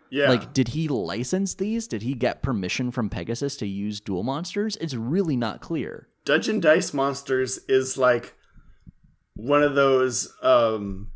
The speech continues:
Speaker 1: licensed Munchkin games where it's Munchkin, but they take, like, the X-Men Munchkin or,
Speaker 2: Mm-hmm.
Speaker 1: you know,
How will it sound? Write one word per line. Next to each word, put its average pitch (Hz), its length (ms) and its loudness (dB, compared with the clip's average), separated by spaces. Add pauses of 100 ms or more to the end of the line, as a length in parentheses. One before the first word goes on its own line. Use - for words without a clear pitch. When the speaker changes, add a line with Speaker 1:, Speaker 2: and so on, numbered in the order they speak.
(320)
Speaker 1:
licensed 131 720 -2
Munchkin 117 880 -6
games 85 600 -6 (340)
where 123 200 2
it's 101 160 -4
Munchkin, 120 520 -4
but 107 120 -8
they 120 120 -2
take, 117 380 -4
like, 107 420 -4 (200)
the 202 160 -2
X-Men 110 880 0
Munchkin 110 840 -6
or, 101 480 -2
Speaker 2:
Mm-hmm. 117 220 0
Speaker 1:
you 101 100 2
know, 95 400 -4